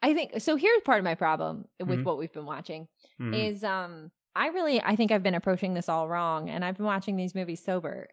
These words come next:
Speaker 1: and I think it's been a huge mistake on my part. And <laughs> like,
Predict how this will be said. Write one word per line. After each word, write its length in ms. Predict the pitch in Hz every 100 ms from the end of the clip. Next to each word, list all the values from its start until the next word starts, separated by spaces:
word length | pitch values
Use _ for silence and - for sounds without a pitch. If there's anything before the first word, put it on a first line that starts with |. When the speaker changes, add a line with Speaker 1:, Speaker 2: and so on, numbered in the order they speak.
| -
Speaker 1:
and 160 | 175
I 60 | 165
think 360 | - 180 165 - -
it's 160 | 185 -
been 100 | 170
a 40 |
huge 220 | - 151
mistake 340 | 160 160 143 143
on 80 | 104
my 120 | 87
part. 300 | - - - _
And 280 | 156 147 240
<laughs> 1800 | 269 571 - - - - 330 - 330 302 - 320 - 294 - - 311 -
like, 180 | 254